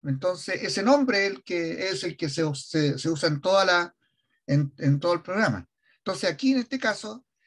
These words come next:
el objeto sensor I R, el objeto sensor I R, y que es parte de esta, del, del I R remote, donde está el I R R C, ¿ya? Ese, eh, voy a usar pin sensor I R para representarlo,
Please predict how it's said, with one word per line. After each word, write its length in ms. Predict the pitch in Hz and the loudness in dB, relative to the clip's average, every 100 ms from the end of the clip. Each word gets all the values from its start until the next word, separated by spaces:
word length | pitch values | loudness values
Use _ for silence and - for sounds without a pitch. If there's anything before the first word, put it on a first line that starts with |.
| _ - | _ -6
el 140 | 147 | -2
objeto 340 | 139 190 190 | 0 -2 -4
sensor 460 | 160 160 143 190 190 | -4 -2 -2 0 0
I 180 | 220 262 | 2 4
R, 380 | 226 220 269 - _ _ _ _ _ _ | 4 2 0 -4 _ _ _ _ _ _
el 120 | - 120 | -8 -6
objeto 300 | - 156 156 | -4 -6 -4
sensor 420 | 139 127 160 165 | -2 -2 -2 0
I 80 | 180 | 2
R, 120 | 156 | 2
y 60 | |
que 100 | 135 | 0
es 80 | 131 | -2
parte 400 | - 156 165 170 | 0 -2 -2 -2
de 100 | 156 | -2
esta, 540 | 165 147 170 151 139 143 | -2 -2 -2 0 -2 -4
del, 440 | 143 135 120 113 - _ _ | -6 -4 -2 -4 -12 _ _
del 180 | 127 120 | 0 6
I 120 | 127 | 6
R 140 | 147 | 6
remote, 680 | 131 135 185 170 147 139 139 | 6 4 4 2 2 -2 -2
donde 280 | 123 120 117 | -4 -4 -6
está 220 | - 139 | -2 2
el 80 | 135 | 6
I 140 | 131 | 8
R 160 | 139 139 | 6 4
R 160 | 127 127 | 0 -2
C, 340 | - 202 - _ - - _ _ _ | -4 -4 -6 _ -20 -20 _ _ _
¿ya? 300 | - 160 - _ _ _ _ | -4 -4 -4 _ _ _ _
Ese, 460 | 214 247 262 277 269 _ _ _ _ _ _ _ | 2 2 4 0 0 _ _ _ _ _ _ _
eh, 460 | - 156 143 143 135 135 - _ - | 4 6 8 8 6 2 -12 _ -16
voy 240 | - 156 190 | -2 4 6
a 40 | |
usar 360 | 180 202 180 - | 6 4 2 2
pin 220 | 226 254 | 0 2
sensor 460 | 247 208 185 214 214 | 0 -6 -4 -4 -2
I 120 | 170 190 | -2 0
R 200 | 240 247 | 2 2
para 200 | 208 190 | 2 0
representarlo, 760 | 185 147 170 143 120 92 82 | 0 -2 -6 -4 -4 -6 -12